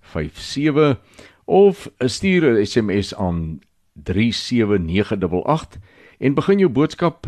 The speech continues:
met die woord landbou. Ons gesels net hierna verder. Bly ingeskakel.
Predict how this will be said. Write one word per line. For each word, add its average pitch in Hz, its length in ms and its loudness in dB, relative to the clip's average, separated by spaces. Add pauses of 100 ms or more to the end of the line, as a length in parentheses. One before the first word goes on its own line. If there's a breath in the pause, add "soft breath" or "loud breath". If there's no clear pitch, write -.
(100)
met 95 200 2
die 101 120 2
woord 90 460 -2 (100)
landbou. 95 800 2 (600 soft breath)
Ons 131 500 2
gesels 120 840 -2 (140)
net 90 460 -2
hierna 95 460 -2
verder. 90 640 -2
Bly 92 220 -2
ingeskakel. 92 760 -4